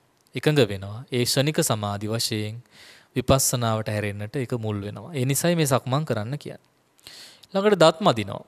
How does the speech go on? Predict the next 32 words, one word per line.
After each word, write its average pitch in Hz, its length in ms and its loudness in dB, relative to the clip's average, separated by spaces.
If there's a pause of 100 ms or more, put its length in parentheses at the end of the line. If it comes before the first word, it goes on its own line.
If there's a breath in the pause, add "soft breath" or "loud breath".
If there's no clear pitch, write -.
(180)
දැන් 139 180 -6
මේ 143 80 2
දත් 123 200 6
මදීම 170 340 2
කියන 170 160 0
එක 175 160 2
අපේ 147 300 6 (120)
ආචාර්යයන් 156 460 4
වහන්සේලා 156 340 4
අපිට 147 140 0
යෝජනා 147 380 4
කරනවා 147 340 0
සිහිය 151 280 2
පිහිටවන්න 143 340 2
හොඳ 135 140 0
තැනක්. 151 240 4
මොකද 180 220 2
තනියෙන් 196 420 2
මදින්නේ. 190 440 0 (1000 loud breath)
දෙන්නෙක් 160 420 6
එක්ක 180 140 2
දත් 170 200 8
මදින්නේ 160 340 4
නැහැ. 101 160 -4
ඒක 143 120 -6
කරන්න 147 340 4
බෑ. 117 220 -2
තනි 123 280 2
බුරුසුවෙන් 127 600 2
Taman 139 340 0
තනියෙන් 139 380 0
මදින්නේ. 117 500 -2